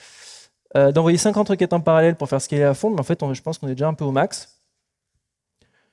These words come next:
Euh, et en fait, la manière dont ça marche, donc, euh, de, c'est, euh, l'appli qui tourne sur Lambda, j'ai une connexion WebSocket, j'ai fait un truc en React dans mes slides pour, euh, afficher en temps réel un peu les, les trucs,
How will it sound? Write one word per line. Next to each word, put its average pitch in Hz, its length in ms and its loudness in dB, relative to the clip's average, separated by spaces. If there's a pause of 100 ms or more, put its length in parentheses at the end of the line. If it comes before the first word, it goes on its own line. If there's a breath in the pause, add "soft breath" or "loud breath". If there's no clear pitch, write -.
(480)
Euh, 139 420 4
et 156 100 4
en 165 60 2
fait, 196 140 4
la 180 60 4
manière 180 160 4
dont 190 40 4
ça 175 120 0
marche, 180 180 4
donc, 156 180 -4
euh, 147 100 0
de, 147 380 -8
c'est, 151 320 -2
euh, 143 240 6
l'appli 156 240 0
qui - 80 -12
tourne 160 160 -4
sur 160 140 -2
Lambda, 160 580 6
j'ai 147 120 -2
une 147 80 -6
connexion 165 320 -2
WebSocket, 165 720 0
j'ai 139 140 -4
fait 156 100 0
un 151 40 2
truc 160 180 -10
en 143 80 -2
React 156 260 0
dans 147 80 -4
mes 147 100 -4
slides 160 340 0
pour, 131 220 -4
euh, 135 80 0
afficher - 360 -2
en 147 80 -4
temps 147 120 -4
réel 151 160 0
un 139 80 -2
peu 143 140 -8
les, 139 220 -2
les 139 100 -6
trucs, - 340 -8